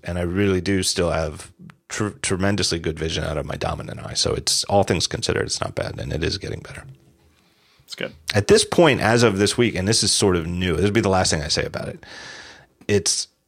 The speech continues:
Speaker 1: the effect of my combined both eyes open vision is sort of as though, um, there's, like, like, vapors in the air,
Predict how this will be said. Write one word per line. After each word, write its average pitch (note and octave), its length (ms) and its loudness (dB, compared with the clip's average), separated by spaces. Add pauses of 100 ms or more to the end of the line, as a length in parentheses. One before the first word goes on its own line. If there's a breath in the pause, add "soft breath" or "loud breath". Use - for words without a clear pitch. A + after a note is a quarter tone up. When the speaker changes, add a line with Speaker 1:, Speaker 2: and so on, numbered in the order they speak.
(120)
Speaker 1:
the A2+ 420 2
effect D3 500 0
of A2+ 160 0
my A2 160 4
combined G2+ 800 2
both G2 280 2
eyes F2+ 540 0
open E2+ 380 -2
vision E2 640 -4
is E2 200 -6
sort - 460 4
of E3+ 400 -2
as G2 300 0
though, G2 580 2 (160)
um, D#2+ 460 -4 (1120 loud breath)
there's, - 360 0 (320)
like, F#2 540 -2 (1300)
like, E2 240 -4 (460)
vapors F2 600 2
in D#2 80 -8
the D2 160 -8
air, - 300 -10